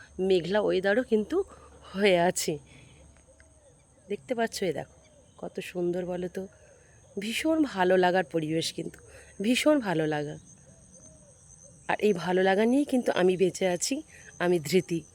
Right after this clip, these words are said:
আর আমার চ্যানেলটা হচ্ছে ধৃতিস ভাইবস। দ-, যদি তোমাদের এই চ্যানেলটা ভালো লেগে থাকে, তাহলে একটা লাইক, একটা শেয়ার আর সাবস্ক্রাইব করে দিও। টাটা, বাই।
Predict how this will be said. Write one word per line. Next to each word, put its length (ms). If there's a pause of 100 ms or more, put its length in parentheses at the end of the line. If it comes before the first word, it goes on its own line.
(440)
আর 180
আমার 240
চ্যানেলটা 460
হচ্ছে 380 (400)
ধৃতিস 440
ভাইবস। 520 (220)
দ-, 300
যদি 280
তোমাদের 320
এই 100
চ্যানেলটা 480 (360)
ভালো 300
লেগে 220
থাকে, 360 (360)
তাহলে 280 (520)
একটা 220
লাইক, 280 (200)
একটা 180
শেয়ার 340 (380)
আর 160 (260)
সাবস্ক্রাইব 680
করে 200
দিও। 200 (440)
টাটা, 580 (560)
বাই। 680